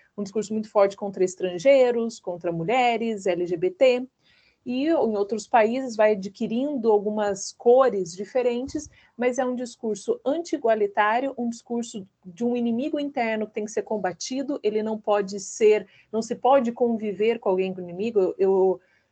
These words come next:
recordo algumas frases falando que a eleição não seria uma eleição, mas seria uma luta do bem contra o mal, o mal tem que ser extirpado, ou seja,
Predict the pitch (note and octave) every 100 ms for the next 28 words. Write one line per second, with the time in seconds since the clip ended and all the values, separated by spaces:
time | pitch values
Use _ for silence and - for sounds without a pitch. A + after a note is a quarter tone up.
0 | _ - G3 G#3+ G#3 A3+ G#3 G3 G3+ G3+
1 | - G#3+ G#3+ A3+ G#3 - G3+ G3+ G#3 G3+
2 | G#3 G3+ G3+ F#3+ - A3+ A3+ G#3+ G3+ A3+
3 | A3+ G3 G3+ G3+ F#3+ F3 F3 - - C4
4 | A#3+ G#3+ F#3+ F#3+ G3+ G3+ G3 F#3+ G3 G3+
5 | E3+ D#3+ G#3+ A3 G#3+ G3 F#3+ E3+ F#3 A3+
6 | A#3 G#3 G3 F#3 F#3+ F#3+ F#3 F#3+ F#3 F#3
7 | - E3+ E3+ - D#3+ A3 F#3+ F#3 G3 F#3+